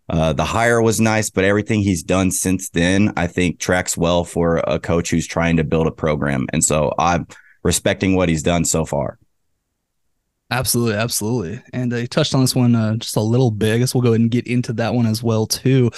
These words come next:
Speaker 2: Uh, so we did lose, you know, several key playmakers from
Speaker 1: Yeah.
Speaker 2: last year's team. Uh, a couple graduated out, but a lot of them did transfer. You know, uh, Kevin O'Banner, Davon Harmon, those guys graduated out.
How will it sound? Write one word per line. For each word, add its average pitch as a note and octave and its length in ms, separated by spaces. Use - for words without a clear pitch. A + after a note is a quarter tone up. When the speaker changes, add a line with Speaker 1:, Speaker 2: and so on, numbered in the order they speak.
Speaker 2:
Uh, B2+ 220
so C#3+ 140
we C#3+ 40
did F3 160
lose, C#3 680
you C3+ 100
know, B2+ 240
several A#2+ 300
key B2 240
playmakers A#2+ 920
from A#2 380
Speaker 1:
Yeah. A2+ 60
Speaker 2:
last A2+ 480
year's A2 200
team. D#3+ 380
Uh, B2+ 180
a - 60
couple D#3+ 300
graduated C3 500
out, B2 380
but A#2+ 120
a A#2 40
lot B2 260
of A#2+ 80
them A#2 180
did A2+ 220
transfer. B2+ 420
You A#2 120
know, A2 160
uh, G#2 140
Kevin B2+ 240
O'Banner, A#2+ 420
Davon A2+ 260
Harmon, A#2 260
those G#2 120
guys A2+ 200
graduated A2 420
out. B2+ 300